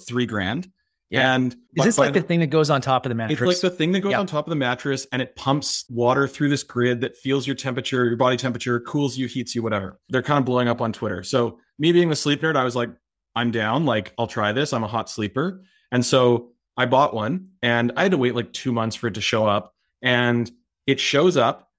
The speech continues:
Speaker 1: and I have a king size bed, and they sent me, like, a double or, like, a, a queen
Speaker 2: <laughs>
Speaker 1: or something. So, like, right out of the
Speaker 2: Logistics.
Speaker 1: gate, I'm like, "Fuck these guys." <laughs> Like,
Speaker 2: Yeah.
Speaker 1: I was so, I was so pissed. And so immediately, what do I do? I message them, but then I also get on Twitter to be like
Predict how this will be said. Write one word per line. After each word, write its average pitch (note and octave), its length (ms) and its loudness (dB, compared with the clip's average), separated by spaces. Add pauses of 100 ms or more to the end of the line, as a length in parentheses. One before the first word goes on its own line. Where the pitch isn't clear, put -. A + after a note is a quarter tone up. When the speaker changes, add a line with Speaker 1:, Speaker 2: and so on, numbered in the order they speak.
(120)
Speaker 1:
and A#2+ 300 -2 (100)
I B2 60 0
have A#2+ 100 0
a B2 40 -2
king D3 220 0
size C3+ 280 2
bed, A#2 340 0 (280)
and A#2+ 340 0
they B2 120 0
sent B2 240 -2
me, B2 120 0
like, A2+ 180 0
a A#2 60 0
double G#2 480 -2
or, A2+ 140 -2
like, G#2+ 120 0
a, A2 80 -2 (160)
a A2 140 -2 (220)
queen B2 200 4
Speaker 2:
<laughs> A2 100 2
Speaker 1:
or G#2+ 80 0
something. G2+ 320 0 (120)
So, - 120 2
like, C3 220 2 (260)
right C#3+ 180 4
out G3+ 80 4
of F#3 80 2
the D3+ 60 4
Speaker 2:
Logistics. C3 320 2
Speaker 1:
gate, C#3 60 2
I'm C3+ 100 4
like, B2 320 2 (120)
"Fuck - 260 -4
these A2+ 180 -2
guys." B2 400 -2
<laughs> C#3 40 4
Like, - 200 -2
Speaker 2:
Yeah. B2+ 220 2
Speaker 1:
I - 140 2
was - 280 0
so, D3+ 380 -2 (360)
I C3 60 -2
was C3+ 160 0
so C#3 220 0
pissed. C3+ 480 -8 (400)
And C3+ 160 0
so C3 500 2
immediately, C#3 420 2
what C3+ 120 4
do C3+ 80 4
I C3 100 4
do? B2 500 -2
I A#2+ 120 -2
message B2 380 -4
them, A#2 140 -2
but C#3+ 100 -4
then C3+ 100 0
I C3 60 0
also C3+ 240 0
get B2 140 -2
on B2 120 0
Twitter D#3 260 -2
to A#2 80 -2
be A#2+ 80 -2
like A#2 220 -4